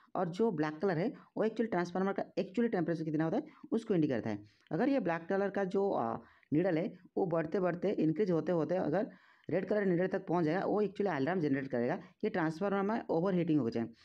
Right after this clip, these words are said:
तभी हमको क्या करना है, जो ट्रांसफार्मर का लोड होता है उसको डिक्रीज करना पड़ेगा, उसके साथ साथ जो ट्रांसफार्मर का ऑयल होता है उसको चेक करना पड़ेगा।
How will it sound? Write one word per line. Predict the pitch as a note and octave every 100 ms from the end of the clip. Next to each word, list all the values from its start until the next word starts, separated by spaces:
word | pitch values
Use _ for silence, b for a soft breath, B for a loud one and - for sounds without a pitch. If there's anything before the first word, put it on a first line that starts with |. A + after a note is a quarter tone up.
| B -
तभी | E3+ A3+
हमको | A3+ G3+
क्या | G3+ D3+
करना | C#3+
है, | F3
जो | G3+
ट्रांसफार्मर | E3+ D3 E3+ F#3+
का | G3
लोड | D3 F3
होता | C#3+
है | F#3+ B B -
उसको | F3 A3+
डिक्रीज | E3+ F3 G3+ - -
करना | F3 F3+
पड़ेगा, | E3+ E3+ A#3+ B B -
उसके | E3 G#3
साथ | F#3 E3
साथ | E3 G#3
जो | F#3
ट्रांसफार्मर | F#3 D3+ D3+ G3+
का | G#3 -
ऑयल | D3 F3 E3+
होता | B2
है |
उसको | C#3+ -
चेक | - D#3
करना | C#3+ A#2+ A2
पड़ेगा। | G2+ F2+